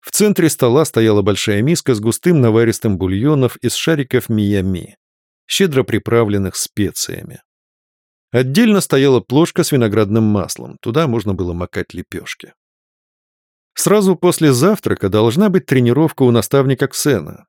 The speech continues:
и Ал, решив, что есть много не будет, ограничился парой ложек бульона в рис. Зато Ким налил полную чашку, да еще щедро искупал хлеб в масле и принялся с удовольствием все это наворачивать.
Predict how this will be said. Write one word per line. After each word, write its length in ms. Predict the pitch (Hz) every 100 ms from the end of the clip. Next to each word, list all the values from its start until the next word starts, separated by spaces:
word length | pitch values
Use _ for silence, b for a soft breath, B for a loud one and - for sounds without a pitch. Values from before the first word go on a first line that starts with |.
| _ _
и 120 | 110 -
Ал, 220 | 165 127
решив, 340 | 98 - 135
что 160 | - 110
есть 320 | 117 113 -
много 320 | 104 104 92
не 100 | 98
будет, 400 | 127 214 170 - B B B B
ограничился 680 | 120 139 185 233 - 165 131
парой 260 | - 160 123
ложек 300 | 123 120 87
бульона 520 | 92 90 95 104 95
в 80 | 82
рис. 400 | 82 - - - _ _ _ _ _ _ _ -
Зато 340 | 90 123 131
Ким 320 | 110 - 208 190
налил 300 | 120 135 143
полную 400 | 123 107 104 98
чашку, 460 | - 82 - -
да 80 | 104
еще 240 | 101 -
щедро 400 | 120 - 139 117
искупал 400 | 110 - 107 117
хлеб 320 | 95 107 92 -
в 60 |
масле 480 | 101 165 - 147 135 B B -
и 120 | 127
принялся 520 | 170 220 180 127 123
с 80 | -
удовольствием 600 | 110 104 147 139 110 98
все 180 | 90 101
это 140 | 98
наворачивать. 840 | 95 95 101 87 78 - - -